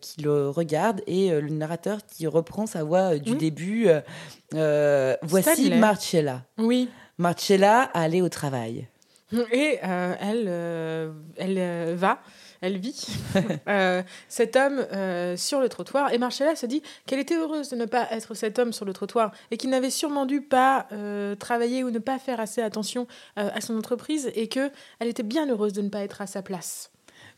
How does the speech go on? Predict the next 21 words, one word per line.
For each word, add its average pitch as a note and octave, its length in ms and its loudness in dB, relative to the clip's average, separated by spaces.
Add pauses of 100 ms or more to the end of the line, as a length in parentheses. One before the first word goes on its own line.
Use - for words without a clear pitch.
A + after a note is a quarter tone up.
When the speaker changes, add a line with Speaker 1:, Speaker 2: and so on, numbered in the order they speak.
Speaker 1:
Oui, G#3+ 200 0 (300)
euh, D3+ 840 4
et, D#3 260 0
euh, C3+ 220 2
et C3+ 80 -2
là, G#3 240 6
euh, C#3 120 4
bah, C3 240 -2
Stanley D3 760 -2
est D3 60 0
mort, D4 260 0
hein, G#3+ 280 -2
euh, D3+ 220 -6 (100)
Speaker 2:
Oui, B3+ 160 -2
Speaker 1:
concrètement, D3 400 -4
hein. - 80 -12
Speaker 2:
c'est B3 180 -4
ça, G#3+ 300 2
il G#3 120 2
est, F#3 200 4
hum, F#3 60 -2